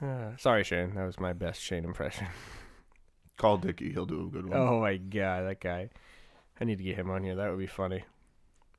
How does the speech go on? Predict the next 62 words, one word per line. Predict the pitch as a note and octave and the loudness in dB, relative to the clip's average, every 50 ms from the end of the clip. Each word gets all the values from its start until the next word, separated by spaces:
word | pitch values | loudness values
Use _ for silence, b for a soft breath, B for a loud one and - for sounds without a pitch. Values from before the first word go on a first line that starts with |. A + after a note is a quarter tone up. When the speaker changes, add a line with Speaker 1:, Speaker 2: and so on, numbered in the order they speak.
| _ - B2 A2+ | _ -8 -6 -4
Speaker 1:
Dickie. | G#2 A2+ G2+ - - G2 - - | -2 -2 -2 -2 -2 -2 0 0
I | B2+ | 4
think | - G#3 G#3+ A#3 | 6 6 6 8
I'm | E3+ C#3+ C#3 | 6 6 6
the | C3+ B2+ | 6 6
only | C3 B2+ B2+ A#2+ | 6 4 4 4
one | A#2 A#2 | 2 2
in | A2+ | 2
the | G#2 G#2 | 0 0
family | - G#2+ G2+ G2 G2 | 0 0 0 0 0
calls | G2+ - F#2+ F#2+ F#2 | 0 0 0 0 -2
him | F2+ | -4
Dickie. | F#2 - F2+ F2 - - - - - | -6 -6 -6 -6 -6 -8 -12 -6 -2
You | A#2 C3 | 2 4
can | D3+ E3 | 4 6
tell | - F#3+ F3+ | 8 8 10
that's | D#3+ C#3 - - | 10 8 6 6
when | D3 B2+ | 4 4
I'm | A#2+ A#2 | 4 4
the | A2 G2+ | 2 2
black | A2 G#2 G2 G#2 - | 2 2 0 2 4
sheep, | - A2 | 6 8
Speaker 2:
I | G#2+ | 8
remember | G#2+ G#2+ A2 A#2 - | 8 8 6 6 6
Speaker 1:
when | C#3 C3+ B2 | 6 6 8
Speaker 2:
the | B2+ | 8
Speaker 1:
they | - | 6
Speaker 2:
first | G2 - | 6 6
Speaker 1:
just | C3 C3 | 6 6
give | - - - | 6 6 6
him | C#3+ | 8
Speaker 2:
time, | C#3 B2+ | 6 6
Speaker 1:
a | A#2+ | 4
different | A2+ A2+ A2+ - C3+ A#2 F2 | 4 2 0 2 2 2 2
name. | G#2 A2 G#2+ A2 B2+ F#2 | 2 2 2 4 4 4
Speaker 2:
I | |
remember | G2+ G2+ A2 A#2 A2+ G#2+ | 4 4 4 4 4 2
the | F#2+ | 2
first | - - F#2+ F#2+ F#2 - | 2 2 2 2 2 2
time | F#2+ F2+ F2+ | 2 2 2
we | F2+ | 2
went | F2 F#2 F#2 - | 2 0 0 -2
to | F2 | -2
the | D2+ - | -4 -4
clubhouse, | - - F2 F2 F2 F2+ F2 E2+ E2+ E2+ - - | -2 -2 -2 0 0 0 0 0 -2 -2 -4 -4
and | - F2+ F2+ | -2 0 0
you | F#2+ F#2+ | 2 2
were | F#2 | 4
like, | F2+ F2 E2+ E2+ - - | 2 2 0 -2 -2 2
"Do | G#2+ A2 | 4 6
not | A2+ A2+ A2+ A2 | 6 6 6 4
call | - - - G2 F#2+ F#2+ | 2 2 6 8 8 8
him | F#2 F#2 F#2 F2+ | 6 4 2 2
Dickie | D#2+ F2+ F2 - - F2 D#2+ D#2 - | 2 0 -2 -2 -2 -4 -4 -4 -4
in | - F2+ E2+ | -4 -6 -4
front | - - F2 F2 | -2 -2 -2 -2
of | E2+ E2 | -2 -2
everybody." | E2 D#2+ D#2+ D#2 D#2+ D#2+ D#2 D#2+ D#2+ | -2 -2 -2 -2 -2 -4 -4 -2 -2
I | D#2 | -2
was | E2+ F2 E2+ | -2 -2 0
Speaker 1:
Yeah. | F2 | -2
Speaker 2:
like, | F2 F2 | -2 -4